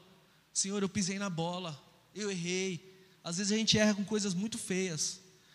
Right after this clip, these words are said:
E a gente fala pra Deus que a gente pisou na bola, que a gente errou. E aí passa uma semana, passa duas, passa um mês, a gente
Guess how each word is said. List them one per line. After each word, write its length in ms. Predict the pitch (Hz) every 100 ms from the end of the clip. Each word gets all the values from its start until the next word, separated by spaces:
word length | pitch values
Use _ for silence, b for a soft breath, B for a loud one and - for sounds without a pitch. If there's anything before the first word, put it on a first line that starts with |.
| B
E 100 | 170
a 60 | 170
gente 220 | 185 180
fala 240 | 180 175
pra 160 | 180 175
Deus 220 | 165 170
que 100 | -
a 40 | 175
gente 200 | 175 -
pisou 260 | 175 180
na 100 | 180
bola, 360 | 165 160 175 175
que 100 | 175
a 40 |
gente 240 | 170 175 185
errou. 340 | 160 160 165 - B B B B B -
E 100 | 180
aí 140 | 196
passa 340 | 196 196 -
uma 160 | 190 190
semana, 460 | - 196 196 208 196
passa 340 | 185 190 180
duas, 280 | 175 202 196
passa 260 | 208 180
um 60 | 196
mês, 200 | 196 196
a 60 | 190
gente 220 | 196